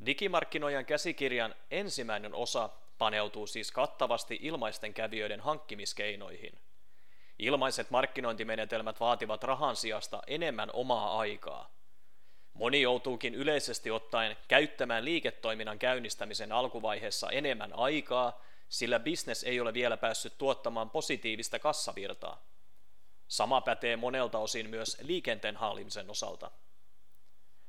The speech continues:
Vaikka sinulla olisikin budjettia käytettäväksi kohdeyleisön hankkimiseen, suosittelen silti lämpimästi tutustumaan ilmaisin tapoihin hankkia asiakkaita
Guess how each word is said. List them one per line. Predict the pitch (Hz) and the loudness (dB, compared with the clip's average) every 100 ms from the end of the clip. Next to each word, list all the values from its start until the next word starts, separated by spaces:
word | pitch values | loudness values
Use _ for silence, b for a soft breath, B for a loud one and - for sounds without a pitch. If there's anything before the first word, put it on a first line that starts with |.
| - | 4
Vaikka | 117 165 156 | 6 6 2
sinulla | 160 156 139 | 0 2 4
olisikin | 143 156 135 117 104 | 4 4 -2 -4 -2
budjettia | 135 135 - 107 107 | 0 0 0 0 2
käytettäväksi | 110 135 - 113 113 - | 2 0 -2 -2 -2 -4
kohdeyleisön | 110 131 127 107 101 104 104 | 0 0 2 -2 -2 -4 -2
hankkimiseen, | 107 110 - 131 120 135 127 - b b b b b b | -4 -2 -4 -4 -2 -2 -2 -4 b b b b b b
suosittelen | - 151 160 - 156 135 | 4 4 4 2 2 2
silti | - 214 160 120 | 2 2 2 4
lämpimästi | 120 123 113 107 - - | 2 2 0 -4 -6 -6
tutustumaan | 113 117 113 - 110 107 | -6 -4 -6 -4 -2 0
ilmaisin | 143 151 113 104 107 | 0 0 0 -2 -2
tapoihin | 104 113 127 107 104 | 0 2 2 0 -2
hankkia | - 113 101 110 107 | -2 -4 -2 -4 0
asiakkaita | 123 - 123 - - 110 120 | 0 2 0 0 2 2 0